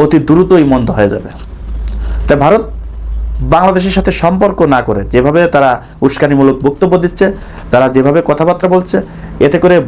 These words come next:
বাংলাদেশের সাথে যদি সম্পর্ক পরিপূর্ণভাবে নষ্ট হয়ে যায় এবং ভারতের সাথে বাংলাদেশের সম্পর্ক যদি ছিন্ন বিচ্ছিন্ন হয়ে যায়, তাহলে ভারত চরম ক্ষতির মুখে পড়বে।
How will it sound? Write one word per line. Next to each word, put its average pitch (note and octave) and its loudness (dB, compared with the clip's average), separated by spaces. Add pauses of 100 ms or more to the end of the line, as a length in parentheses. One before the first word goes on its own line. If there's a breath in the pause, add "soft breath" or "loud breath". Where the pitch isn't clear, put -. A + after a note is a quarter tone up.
(140)
বাংলাদেশের D3+ 0 (380 loud breath)
সাথে D3+ 0
যদি D3 2
সম্পর্ক C#3+ -2 (460 loud breath)
পরিপূর্ণভাবে E3+ 2
নষ্ট C3+ 0
হয়ে F#3+ 2
যায় G#3 2 (380 loud breath)
এবং C3 4 (160)
ভারতের F#3 0
সাথে B2+ 0 (500 loud breath)
বাংলাদেশের D3+ 2
সম্পর্ক D#3 0 (140)
যদি C#3+ 2 (420 loud breath)
ছিন্ন F#3+ 4 (100)
বিচ্ছিন্ন E3+ 0
হয়ে A#2 4
যায়, G2+ 0
তাহলে D3+ 2 (100)
ভারত G3+ 2 (800)
চরম B3+ 2 (100)
ক্ষতির F3+ -2
মুখে B2 -4
পড়বে। F#2+ -12